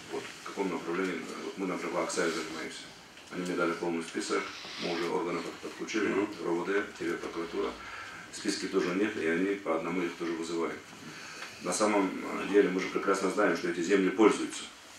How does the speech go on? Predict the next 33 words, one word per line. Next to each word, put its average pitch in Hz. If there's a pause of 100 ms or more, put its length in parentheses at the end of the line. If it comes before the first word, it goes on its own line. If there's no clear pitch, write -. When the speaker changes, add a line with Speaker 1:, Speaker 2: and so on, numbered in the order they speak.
(140)
Speaker 1:
Люди 101
пользуются, 127
но 98
не 98
хотят -
оформляться. 87 (480)
А 90
наш, 98 (960)
можно 196
сказать, 98 (400)
недобросовестный 95 (100)
землевладелец, 92
он 95
как -
привык? 85 (100)
Когда 104
ему 104
что-то 104
нужно 120
от 85
государства, 85 (840)
когда -
господдержка 92
нужна, 82
или 82
в -
каких-то -
грантах 101
участвуют, 104
только 113
тогда 104
идут, 104
они 95